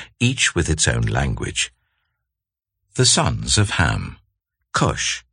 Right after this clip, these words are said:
Egypt, Put, and Canaan. The sons of Cush, Seba, Havilah, Sabta, Reamah, and Sabteka.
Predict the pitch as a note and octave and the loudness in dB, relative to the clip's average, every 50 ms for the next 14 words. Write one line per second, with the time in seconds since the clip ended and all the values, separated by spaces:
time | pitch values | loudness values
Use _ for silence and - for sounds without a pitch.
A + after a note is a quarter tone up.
0 | _ _ _ _ _ _ G#2 A2 A2 F#2 - G2+ G#2+ A2+ - - - _ _ _ | _ _ _ _ _ _ 0 2 2 2 2 0 0 -2 -6 -16 -20 _ _ _
1 | _ _ _ _ - - - F2 - - - - _ _ - - A#2 A#2 A#2 - | _ _ _ _ -2 -2 -2 -2 -2 -8 -14 -18 _ _ 0 2 2 2 2 2
2 | B2+ A#2+ G2+ D2+ - - - - - _ _ _ _ _ _ _ _ _ _ _ | 0 2 2 0 -2 -4 -8 -12 -18 _ _ _ _ _ _ _ _ _ _ _
3 | _ _ _ _ _ - D#3+ D#3 - - F#3 E3+ D3+ B2 G#2+ A2 G2+ - - - | _ _ _ _ _ 0 2 2 2 2 2 0 0 2 2 0 0 -2 -2 -2
4 | - A1+ - - - - - - _ _ _ _ _ _ _ _ _ _ _ _ | -2 -2 0 -2 -4 -4 -6 -8 _ _ _ _ _ _ _ _ _ _ _ _
5 | _ _ _ - - - - C3 A#2 - - - - - - - _ _ - - | _ _ _ 0 2 2 4 4 2 2 0 -4 -8 -8 -12 -18 _ _ 0 0
6 | G2+ G2 A2+ C3 B2+ F#2 - - - - - _ _ _ _ - - - - B2 | 2 4 4 4 4 2 2 -2 -6 -8 -12 _ _ _ _ -2 0 0 2 2
7 | A2+ G#2 - - - - G#1+ - - - _ _ - - - D#2+ E2+ G2 F2 C2 | 2 0 0 -4 -4 -4 -4 -4 -6 -12 _ _ -8 -2 0 0 0 0 0 -2
8 | B1 A#1 A1 G1+ - - _ _ _ - - D2+ C#2+ - - C#2 A#1 A#1 - - | -2 -2 -4 -6 -8 -12 _ _ _ -4 -2 0 2 2 2 0 -2 -2 -6 -6
9 | - - - - - - - | -6 -6 -6 -6 -8 -8 -10